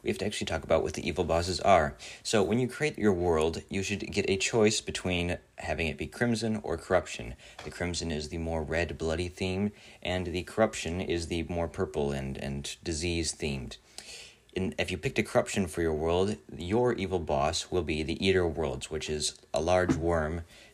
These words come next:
that, um, can be quite difficult to defeat. If you picked the Crimson, it will actually be the Brain of Cthulhu, which will be a giant brain with a bunch of little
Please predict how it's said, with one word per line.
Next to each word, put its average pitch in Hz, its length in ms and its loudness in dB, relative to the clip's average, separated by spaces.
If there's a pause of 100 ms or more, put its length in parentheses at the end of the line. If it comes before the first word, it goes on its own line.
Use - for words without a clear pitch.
that, 71 280 -2
um, 71 400 -6 (140)
can 82 100 -2
be 76 80 -2
quite 78 240 -4
difficult 71 320 -8
to 69 80 -10
defeat. - 360 -6 (840)
If - 140 2
you 87 80 0
picked - 300 0
the - 80 -2
Crimson, 110 640 2 (220)
it 92 80 6
will 90 140 4
actually 87 280 2
be 82 100 0
the 80 200 -2 (160)
Brain 104 400 6
of 73 160 0
Cthulhu, 82 500 0
which 82 140 0
will 82 80 -4
be 80 80 0
a 76 40 -2
giant 76 380 -2
brain 80 300 -2
with 78 120 -6
a 78 40 -4
bunch 80 240 -2
of 80 80 -4
little 73 320 -6